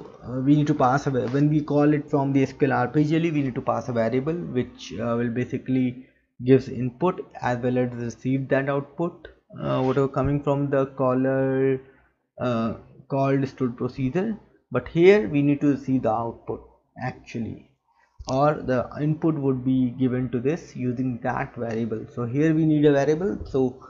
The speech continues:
the variable here in S Q L would be global variable. So we have already created one S Q L variable as success. So let's call that.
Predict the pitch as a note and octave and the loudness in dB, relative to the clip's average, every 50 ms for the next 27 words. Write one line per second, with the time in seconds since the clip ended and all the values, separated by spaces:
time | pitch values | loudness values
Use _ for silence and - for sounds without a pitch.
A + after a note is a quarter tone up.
0 | - - _ - C3 B2+ C3 C3 B2+ C3+ C#3 C#3+ C#3 C3 B2 B2+ C#3 D3+ D#3+ E3 | -20 -20 _ -4 0 2 2 4 4 4 4 2 2 2 2 2 4 4 4 4
1 | D#3 C#3+ - - A#2+ C3+ C3 B2+ C3 - - D3+ C3+ C3 B2+ B2+ B2 B2 C3+ C3+ | 2 -2 -8 -8 -8 -6 -6 -6 -8 -6 -2 -2 0 0 0 -2 -2 0 0 0
2 | C3 A#2+ A#2+ B2+ B2+ B2+ A#2+ B2 A#2 - A2+ A2+ A2+ A2+ - - - C3 - - | 0 0 0 2 2 2 2 0 -2 -2 -4 -8 -8 -10 -10 -10 -12 -12 -14 -10
3 | - A#2 A#2+ A#2+ C3+ D#3 D3+ C#3 C#3+ C#3+ C#3 C#3+ C#3+ C#3 C#3 C#3 D#3 E3 D3+ - | -6 -6 -2 0 0 0 0 2 2 2 4 4 2 4 2 2 0 0 -2 0
4 | D3 D3 C#3+ D3 D#3 D3 D3 D3+ D3 C#3+ C#3 - - - C3 C3 - - - - | 2 2 2 2 0 -2 0 0 -2 -2 -4 -6 -8 -10 -12 -12 -12 -12 -8 -6
5 | D#3 D3 D3 C#3+ C#3 C#3+ D3 D3+ F3 F3+ - - - - B2+ - - - - F#3+ | -4 0 0 0 2 0 0 -2 -2 -6 -6 -8 -12 -14 -14 -14 -14 -10 -8 -8
6 | F#3 - - _ _ _ - _ _ _ _ _ _ - B2 B2 A#2+ B2 B2+ C#3+ | -8 -8 -14 _ _ _ -20 _ _ _ _ _ _ -6 -4 -2 0 2 2 2
7 | D3 C#3+ - - - - C3+ B2+ B2+ B2+ C3+ C3+ B2+ B2+ - A#2+ A#2 A#2+ C#3 D3 | 0 0 -6 -16 -8 -4 -2 0 0 0 0 -2 -2 -4 -6 -6 -4 -4 -4 -4
8 | C#3+ - - | -6 -10 -20